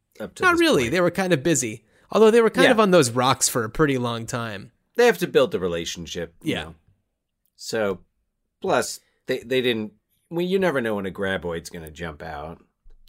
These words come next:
Speaker 1: What's gonna
Speaker 2: Well,
Speaker 1: happen?
Speaker 2: that's true. That's true. I, I don't know. It's a, it's a really fun movie. Uh, I did not watch any of the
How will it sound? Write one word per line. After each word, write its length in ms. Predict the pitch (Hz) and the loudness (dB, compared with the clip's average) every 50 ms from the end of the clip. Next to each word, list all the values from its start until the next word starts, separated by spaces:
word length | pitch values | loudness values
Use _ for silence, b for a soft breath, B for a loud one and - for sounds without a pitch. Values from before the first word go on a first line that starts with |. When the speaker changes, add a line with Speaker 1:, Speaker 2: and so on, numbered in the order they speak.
| _ _ _ _ _ _ _ _ _ _ | _ _ _ _ _ _ _ _ _ _
Speaker 1:
What's 180 | - - - | -12 -10 -8
gonna 140 | - 202 240 | -2 0 2
Speaker 2:
Well, 180 | 269 262 254 254 | 2 2 2 0
Speaker 1:
happen? 340 | 233 - - 82 87 107 - _ _ _ _ _ _ _ - 135 - | -2 -6 -10 -14 -16 -18 -20 _ _ _ _ _ _ _ -16 -10 -4
Speaker 2:
that's 300 | - 170 170 170 170 - | -2 0 0 0 -2 -4
true. 420 | - - - 143 120 104 87 - - _ _ _ _ _ _ _ _ _ _ - | -4 -2 0 0 0 0 -4 -12 -20 _ _ _ _ _ _ _ _ _ _ -12
That's 200 | 117 110 - - | -10 -10 -10 -12
true. 280 | - - 95 - - - b b b b b b | -14 -14 -16 -18 -20 -20 b b b b b b
I, 500 | - 127 127 127 127 127 127 123 120 107 - _ _ _ _ - | -6 -4 -2 -2 -2 -4 -4 -4 -6 -8 -10 _ _ _ _ -10
I 60 | - - | -6 -2
don't 140 | 339 349 | 0 0
know. 60 | 302 - | 0 0
It's 200 | 156 151 - - | 0 0 2 2
a, 140 | 180 143 170 | 2 2 0
it's 140 | 170 170 190 | 0 2 2
a 100 | 170 139 | 2 2
really 640 | 123 120 123 135 143 170 165 165 170 160 - - - | 2 0 -2 -2 -2 -2 -2 -2 -4 -4 -6 -10 -14
fun 560 | - - - - - - 131 123 139 160 160 | -16 -16 -16 -12 -4 0 2 2 2 2 0
movie. 600 | 151 139 117 117 113 107 113 117 123 139 160 - _ _ _ _ _ _ _ _ _ - | 0 0 -2 -4 -4 -4 -4 -4 -4 -6 -8 -10 _ _ _ _ _ _ _ _ _ -4
Uh, 480 | - 120 120 120 120 123 120 120 117 - | -2 -2 0 0 0 -2 -2 -4 -4 -4
I 140 | - 127 123 | -2 0 0
did 240 | 123 113 127 139 143 | 0 0 0 0 2
not 340 | 147 147 143 143 147 143 123 | 2 2 2 2 2 0 0
watch 380 | 131 127 127 127 127 123 - - - | 0 0 0 0 0 -2 -4 -6 -6
any 320 | 123 127 127 131 127 127 - | -6 -6 -4 -4 -4 -4 -4
of 260 | 127 123 120 113 110 | -2 -4 -4 -4 -6
the 560 | 117 117 120 117 113 113 113 113 110 113 117 | -8 -8 -6 -6 -6 -6 -6 -6 -6 -6 -8